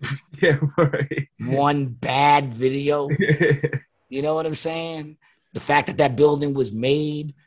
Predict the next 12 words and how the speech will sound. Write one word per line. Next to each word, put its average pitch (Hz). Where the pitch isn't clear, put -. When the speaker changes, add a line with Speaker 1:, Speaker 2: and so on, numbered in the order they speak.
Speaker 2:
to 135
stop, 147
you 143
know, 139
like, 120
there's 123
layers 135
to 123
the 117
building. 113
A -
plane 175